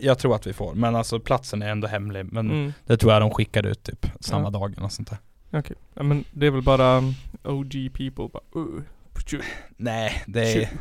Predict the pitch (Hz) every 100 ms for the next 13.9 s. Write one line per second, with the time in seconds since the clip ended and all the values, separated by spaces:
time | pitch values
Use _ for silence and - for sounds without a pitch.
0 | - - 117 110 - 113 107 117 113 113
1 | 113 117 117 113 - - - 113 110 110
2 | - - - - - 113 117 107 - 110
3 | 107 107 110 _ _ - 151 151 143 151
4 | 143 139 - - 113 123 - - 98 107
5 | - 80 101 - - 269 269 302 - 285
6 | - - - 113 113 120 110 156 170 165
7 | 160 151 143 156 156 151 - 139 127 127
8 | - 147 156 156 143 131 127 139 160 -
9 | 147 120 - - - 117 117 110 117 226
10 | 247 147 131 156 165 226 127 - - 127
11 | 139 127 120 127 - - - - 143 123
12 | 123 - - - 294 - 302 - - -
13 | - - _ - 139 139 139 143 -